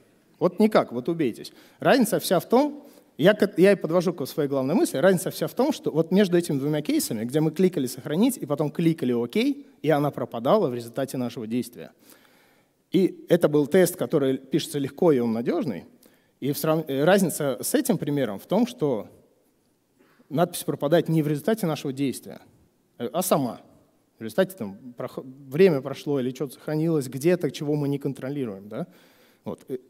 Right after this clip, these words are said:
и этот тест надежно написать невозможно. Так, чтобы он стабильным был всегда. То есть вот вся разница. Вот эти действия мы делаем, мы контролируем, а это действие мы не контролируем. Все. Тест надежный, тест ненадежный. Это надо понимать. Э,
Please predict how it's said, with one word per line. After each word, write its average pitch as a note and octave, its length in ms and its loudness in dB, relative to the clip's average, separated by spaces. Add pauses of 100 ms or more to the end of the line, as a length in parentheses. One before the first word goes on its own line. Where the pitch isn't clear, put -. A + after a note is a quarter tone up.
и D#3 80 6
этот C3+ 240 4
тест G3+ 220 0
надежно D3 360 0
написать - 260 -8
невозможно. A2+ 580 -8 (920)
Так, C3 140 -4
чтобы B2 140 -2
он A#2 60 -2
стабильным B2 500 -2
был G2 100 -10
всегда. G#2 340 -14
То - 160 -10
есть C3+ 120 -6
вот A3 160 4
вся G3+ 220 4
разница. B2 420 2
Вот D#3+ 160 2
эти C4 200 4
действия C#3 440 0
мы E3+ 200 4
делаем, D3 500 0
мы E3+ 120 2
контролируем, C3 640 -2 (600)
а C#3+ 100 4
это F#3+ 160 2
действие D#3+ 260 -2
мы D#3 140 2
не D#3+ 140 2
контролируем. G2+ 580 -8
Все. G2 260 -10
Тест D3 200 -4
надежный, D#3+ 380 -2
тест D3 220 -6
ненадежный. A2 540 -8
Это D#3+ 140 -6
надо D#3+ 180 2
понимать. C3+ 480 -4 (580)
Э, A#2+ 320 -4